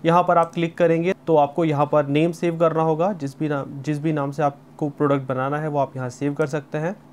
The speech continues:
उसके बाद यहाँ पर ये है यूज़र इंटरफेस, अ, पार्ट डिज़ाइन का, यानी जो भी आप मैकेनिकल कंपोनेंट या फिर कोई और कंपोनेंट बनाना चाहते हैं वो आप यहाँ पर बना सकते हो। इनमें से आपको कोई भी एक प्लेन सेलेक्ट करना होता है। उसके बाद यहाँ स्केचिंग पर क्लिक करने के बाद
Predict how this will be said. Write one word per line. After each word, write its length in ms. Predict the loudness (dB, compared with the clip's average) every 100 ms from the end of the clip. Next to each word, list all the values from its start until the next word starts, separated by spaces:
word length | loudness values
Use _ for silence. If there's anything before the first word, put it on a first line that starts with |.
| -8
उसके 260 | -6 0 4
बाद 240 | 4 4 2
यहाँ 260 | 2 2
पर 160 | 2 0
ये 220 | 2 2
है 120 | 0
यूज़र 340 | -2 -2 -2 -2
इंटरफेस, 720 | -2 -4 -2 -4 -4 -12 -20 -20 -14
अ, 20 | -8 -6 -4 2
पार्ट 200 | 4 4
डिज़ाइन 360 | 0 -2 -2 -2
का, 160 | -2
यानी 220 | -2 -4
जो 200 | -2 -2
भी 120 | 2 2
आप 180 | 2
मैकेनिकल 480 | -2 -2 -2 0 -2
कंपोनेंट 520 | -4 -6 -4 -4 -4
या 100 | -6
फिर 160 | -6 -8
कोई 180 | -2 2
और 160 | 2
कंपोनेंट 440 | 0 -4 -4 -4 -2
बनाना 260 | -2 -2 -2
चाहते 300 | -4 -2 -2
हैं 80 |
वो 120 | 0 0
आप 160 | 0
यहाँ 140 | -4 -4
पर 140 | -4
बना 260 | -2 -2 -4
सकते 280 | -6 -4
हो। 240 | -2 -2 -6 -14 -20 -8 -2
इनमें 160 | -2
से 120 | 0 -2
आपको 240 | -2 -4
कोई 240 | -2 0
भी 160 | 0 0
एक 160 | -2 -2
प्लेन 180 | -4 -4
सेलेक्ट 300 | -4 -6 -2
करना 260 | -2 0 -2
होता 280 | -2 -2
है। 140 | -2 -2
उसके 220 | -4 -4
बाद 220 | -2 -2 -2
यहाँ 220 | -4 -4
स्केचिंग 460 | -4 -4 -2 -2
पर 160 | 0 0
क्लिक 260 | 0 -2 -2
करने 260 | -2 -2
के 100 | -2
बाद 240 | 0 0